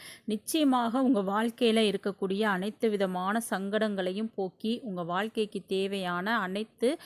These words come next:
வரங்களையும் கண்டிப்பாக கொடுப்பார் விநாயக பெருமான். அதே போல இந்த ஒரு தீபத்தையும் ஏற்றி நீங்க விநாயகரை வழிபட்டால்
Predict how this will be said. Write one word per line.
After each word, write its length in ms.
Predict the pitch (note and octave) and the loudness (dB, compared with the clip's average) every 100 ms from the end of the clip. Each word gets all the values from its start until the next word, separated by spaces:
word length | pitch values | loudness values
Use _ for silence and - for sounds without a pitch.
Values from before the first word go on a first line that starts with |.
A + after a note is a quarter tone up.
| - - - | -16 -14 0
வரங்களையும் 600 | G3+ G#3+ G#3+ G3 F#3+ A3+ | 4 4 4 2 2 0
கண்டிப்பாக 680 | G#3 F#3 G3 - F#3 G3+ G3+ | -2 -2 -4 -2 -2 0 -4
கொடுப்பார் 440 | F3+ E3+ F#3 G#3 | -6 -4 -2 -2
விநாயக 500 | G3+ F3 F3+ F#3+ G3 | -2 -4 -4 -4 -6
பெருமான். 500 | - F3 E3 F#3 D4 - - - _ - | -6 -6 -4 -4 -4 -6 -20 -20 _ -4
அதே 280 | B3+ C#4+ | 4 4
போல 280 | D4 C4+ C4+ | 6 4 4
இந்த 240 | C4 B3 B3 | 4 4 4
ஒரு 200 | A3+ A3 | 2 2
தீபத்தையும் 600 | B3+ C#4 C4 B3 A#3+ B3 | 0 2 2 0 0 2
ஏற்றி 360 | A#3 G#3 - A#3+ | 2 0 0 0
நீங்க 280 | G#3+ G#3 A3 | 0 0 0
விநாயகரை 720 | G#3 G#3 G#3+ A3+ A3 G#3 G#3+ | 0 -2 0 -2 -2 -2 -2
வழிபட்டால் 680 | F#3+ G3 - G3 - G#3+ | -2 -4 -4 -6 -2 -2